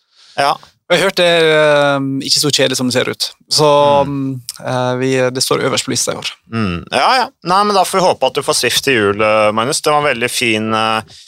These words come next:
Speaker 1: fin start, synes jeg, eh, som var veldig aktuelt, for det er ikke all verdens av sykkelnyheter, så kanskje vi bare skal gi oss der.
Speaker 2: Da er jeg ferdig for i dag.
Speaker 1: Ja.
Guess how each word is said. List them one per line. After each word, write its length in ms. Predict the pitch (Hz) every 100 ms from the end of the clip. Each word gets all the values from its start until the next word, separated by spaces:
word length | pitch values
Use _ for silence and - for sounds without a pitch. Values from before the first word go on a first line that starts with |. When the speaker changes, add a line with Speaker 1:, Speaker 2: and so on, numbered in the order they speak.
| -
Speaker 1:
fin 240 | - 139 143
start, 320 | - 113 104
synes 200 | 127 123
jeg, 160 | 175 285 _ -
eh, 160 | 165
som 160 | 165 175
var 100 | 151
veldig 220 | 147 120
aktuelt, 300 | 113 - 139
for 100 | -
det 80 | 131
er 80 | 92
ikke 120 | -
all 60 | 151
verdens 320 | 110 95 -
av 60 | 123
sykkelnyheter, 600 | - - 104 104 - 190
så 100 | -
kanskje 180 | 175 -
vi 40 | 117 113
bare 80 | 92
skal 360 | - 95 95
gi 200 | 95 85 92
oss 120 | -
der. 160 | 151 254 - - - -
Speaker 2:
Da 60 | 240
er 60 | 202
jeg 20 |
ferdig 160 | 220
for 120 | 220 269
i 60 |
dag. 160 | 208 156 -
Speaker 1:
Ja. 160 | 143